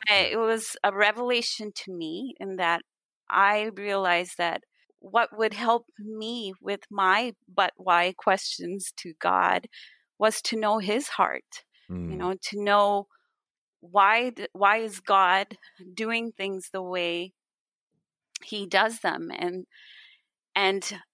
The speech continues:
Speaker 2: all the answers we would ever need and to all our questions are in the Bible.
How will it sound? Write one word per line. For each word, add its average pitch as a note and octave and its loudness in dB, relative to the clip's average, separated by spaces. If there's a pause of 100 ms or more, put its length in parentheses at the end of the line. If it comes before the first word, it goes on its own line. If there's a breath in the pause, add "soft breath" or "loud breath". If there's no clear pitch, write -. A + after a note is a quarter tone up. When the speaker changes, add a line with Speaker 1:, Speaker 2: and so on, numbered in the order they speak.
(140)
Speaker 2:
all C4 6
the B3+ 0
answers G#3+ 2
we G3+ -8
would G3 -4
ever A#3+ 0
need G#3 -2
and F#3+ 0
to G3 -4
all F#3+ 2
our G3 4
questions F3 -2
are F#3 2
in G3 -2
the F#3+ -2
Bible. D#3 -2